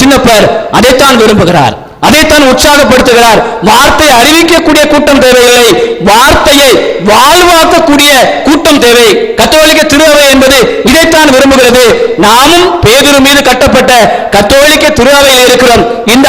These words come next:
அடித்தளத்தில் இருக்கிறோம். இந்த தளத்தில் பயணிக்க வேண்டும் என்று சொன்னால், நம்முடைய வாழ்க்கை இறை வார்த்தையின்படி மாற வேண்டும். இறை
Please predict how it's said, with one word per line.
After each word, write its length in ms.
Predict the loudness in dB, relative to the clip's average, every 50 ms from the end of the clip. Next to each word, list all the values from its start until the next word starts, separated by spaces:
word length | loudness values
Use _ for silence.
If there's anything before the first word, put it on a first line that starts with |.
| 2 0
அடித்தளத்தில் 680 | 0 0 0 0 0 0 0 0 0 0 0 0 2 2
இருக்கிறோம். 400 | 2 2 2 2 2 0 0 0 -2 -4 -4 -2 0 0
இந்த 200 | 2 2 2 2 2
தளத்தில் 400 | 0 0 0 0 0 0 0 0
பயணிக்க 360 | 0 0 0 0 0 0 0 0 0
வேண்டும் 200 | 2 2 2 0
என்று 120 | 0 0 0 0
சொன்னால், 340 | 0 2 2 2 0 0 -2 -4 -6 -10 -16 -18 -8 -6 -4
நம்முடைய 260 | -2 0 0 0 0 2 2 0
வாழ்க்கை 420 | 2 2 0 0 0 0 0 0 0 0 -2 -4 -6 -10 -6 -2 -2
இறை 180 | 0 0 0 0 2 2
வார்த்தையின்படி 680 | 2 0 0 0 0 0 0 0 0 0 0 0 0 0 0
மாற 200 | 2 2 2 2 2 2
வேண்டும். 260 | 2 2 2 0 0 -2 -4 -8 -10 -6 -2 0 0
இறை 160 | 2 2